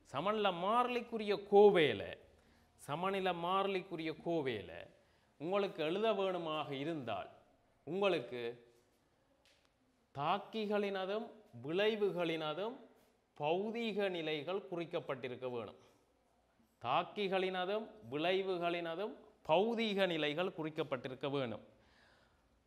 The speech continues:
சரியா? அடுத்த இன்னொரு விஷயம், தாக்கிகளினதும் விளைவுகளினதும் பீசமான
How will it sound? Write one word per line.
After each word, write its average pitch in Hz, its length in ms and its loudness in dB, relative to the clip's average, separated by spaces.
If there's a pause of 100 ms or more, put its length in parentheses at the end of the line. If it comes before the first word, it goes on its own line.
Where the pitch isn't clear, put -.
(140)
சரியா? 185 300 4 (440)
அடுத்த 208 420 4
இன்னொரு 226 320 6 (100)
விஷயம், 139 400 0 (560)
தாக்கிகளினதும் 208 1080 4 (120)
விளைவுகளினதும் 160 1000 4 (580)
பீசமான 214 720 -2